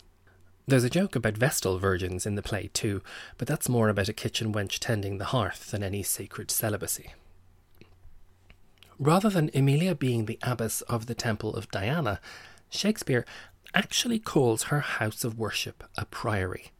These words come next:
Almost everyone in his audience could have known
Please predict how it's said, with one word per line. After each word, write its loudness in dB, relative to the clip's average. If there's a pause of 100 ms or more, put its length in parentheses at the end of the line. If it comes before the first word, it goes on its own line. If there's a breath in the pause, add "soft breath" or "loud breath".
(760 soft breath)
Almost 4 (120)
everyone 4
in -2
his 0
audience -4 (380 loud breath)
could 0
have 0
known 2